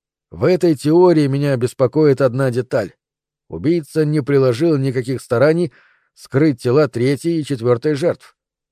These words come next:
Они были найдены на следующий день после их гибели.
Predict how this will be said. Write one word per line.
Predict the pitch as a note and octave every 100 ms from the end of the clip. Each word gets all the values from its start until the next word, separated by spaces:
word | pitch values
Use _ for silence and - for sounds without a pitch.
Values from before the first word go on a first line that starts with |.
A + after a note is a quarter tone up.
| -
Они | G3 F#3+ F3+
были | D3+ D3
найдены | C#3 D3+ D#3+ C3+ C#3+ C#3
на | C3 C3
следующий | C#3 D3 C3+ C3+ B2 - C#3
день | C#3+ C3+ F#2
после | G#2+ - A#2+ B2
их |
гибели. | A2 A#2 F2 D#2+